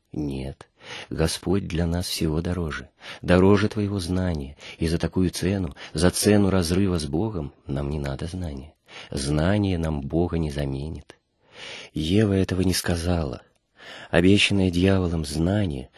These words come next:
показалось заманчивее доверчивого и беспрекословного исполнения воли Божьей и, быть может, на короткий момент заслонило Бога.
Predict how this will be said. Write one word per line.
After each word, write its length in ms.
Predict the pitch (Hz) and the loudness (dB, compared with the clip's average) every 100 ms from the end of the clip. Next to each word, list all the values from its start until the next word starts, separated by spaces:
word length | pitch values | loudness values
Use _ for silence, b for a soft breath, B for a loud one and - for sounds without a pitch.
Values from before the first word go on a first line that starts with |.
| B B | B B
показалось 500 | 82 92 90 98 95 | 0 4 4 4 4
заманчивее 840 | 82 92 92 98 98 - - 90 90 | 2 2 4 2 2 -2 -2 -2 -2
доверчивого 800 | 85 85 87 90 - - 71 65 | 0 0 0 0 -2 -6 -6 -8
и 180 | 65 76 | -8 -4
беспрекословного 1080 | 80 - - - 80 - 78 87 80 80 80 | -4 -2 -4 -2 -4 -2 2 2 0 -2 -4
исполнения 600 | - 80 80 82 76 69 | -4 -4 -2 -2 -4 -6
воли 380 | 67 85 95 90 | -4 -2 -2 -2
Божьей 480 | 80 76 65 60 B B B | -2 -2 -4 -10 B B B
и, 80 | 82 | -4
быть 200 | 69 - | -4 -4
может, 480 | 67 90 95 69 - _ b b | -2 -2 -4 -8 -14 _ b b
на 100 | 78 | -4
короткий 480 | 76 78 110 - 101 | 0 0 0 -2 -4
момент 380 | 98 90 85 73 | -4 -2 -2 -4
заслонило 560 | 71 - 71 71 69 | -4 -2 -2 -2 -4
Бога. 440 | 69 67 67 65 | -6 -6 -8 -12